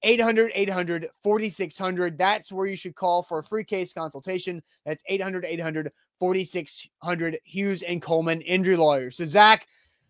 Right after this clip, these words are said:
it's been an eventful last month or so for the Tennessee Titans ever since, uh, beating the Green Bay Packers by multiple scores in Lambeau Field.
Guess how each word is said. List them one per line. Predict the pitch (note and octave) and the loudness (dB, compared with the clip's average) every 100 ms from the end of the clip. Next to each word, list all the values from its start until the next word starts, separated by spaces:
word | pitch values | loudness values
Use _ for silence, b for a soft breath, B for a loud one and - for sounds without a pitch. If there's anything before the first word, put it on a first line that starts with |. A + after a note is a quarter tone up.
| _ _ _ _ - | _ _ _ _ -6
it's | F#3+ | -4
been | G3+ F4+ | 2 6
an | E4 D4 | 10 10
eventful | G#3 C4 C4 - C4+ A#3+ A3 | 12 8 6 6 8 10 10
last | G#3+ A3+ A#3 - G3 | 10 10 6 2 -10
month | F#3 G3+ A3+ G#3+ | 0 4 4 2
or | G#3 | -4
so | F#3+ - F#3 F3 F3 E3+ | -4 -2 0 2 0 -2
for | F#3+ | -6
the | F#3 | -6
Tennessee | G#3 G3+ G#3 | -6 -8 -6
Titans | D#3+ F#3+ G3 F#3 E3 | 2 2 2 -4 -4
ever | F3 F#3+ F#3 | -2 0 -2
since, | F3 - G3+ F#3 - F#3 | -6 -2 -2 -2 -8 -2
uh, | F#3 F3 D#3+ C3 | 2 2 0 -4
beating | A#3+ B3 A#3 G#3 G3 | -2 0 0 -2 -4
the | F3 F#3+ | -6 -6
Green | E3+ G3 F#3+ | -2 -2 0
Bay | F3+ F3 | -2 -2
Packers | F#3 F3 F3 F3+ E3+ D#3+ - _ C#3+ | 0 0 0 -4 -6 -8 -16 _ 0
by | F3 F#3 | 2 2
multiple | F3 F#3+ G#3 - F#3 F3 | 2 2 2 0 -2 -2
scores | - - G3 F3 E3 E3 - _ _ _ - | -4 -2 2 2 0 -4 -10 _ _ _ 0
in | A#3+ B3 | 2 2
Lambeau | A3+ G3+ F#3+ F3+ F3 D#3 | 4 4 4 2 2 0
Field. | - E3 D#3+ D#3+ D#3 | -4 -4 -2 -2 -4